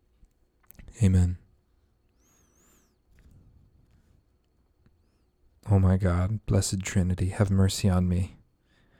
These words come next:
according to your steadfast love. Lord, you have called yourself merciful,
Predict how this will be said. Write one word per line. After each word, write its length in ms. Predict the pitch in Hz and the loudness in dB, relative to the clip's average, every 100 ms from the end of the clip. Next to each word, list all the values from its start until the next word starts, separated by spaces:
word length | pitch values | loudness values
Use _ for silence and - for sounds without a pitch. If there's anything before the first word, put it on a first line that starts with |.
| _ _ _ - - | _ _ _ -12 -4
according 420 | - 107 107 107 | 6 8 8 6
to 140 | 101 | 2
your 180 | 98 98 | 4 4
steadfast 720 | - - 95 92 98 92 - | 2 2 2 2 0 0 -4
love. 440 | 82 90 - - - _ _ _ _ _ _ _ _ _ _ _ _ _ _ _ _ 107 | -8 -10 -12 -16 -18 _ _ _ _ _ _ _ _ _ _ _ _ _ _ _ _ 2
Lord, 360 | 98 98 95 | 6 6 6
you 120 | 104 | 6
have 180 | 101 95 | 6 4
called 300 | - 101 95 | 2 4 4
yourself 500 | 95 - 101 90 - | 2 0 0 0 -2
merciful, 840 | 95 98 104 104 113 - 117 107 | -2 4 6 6 0 -2 -2 -2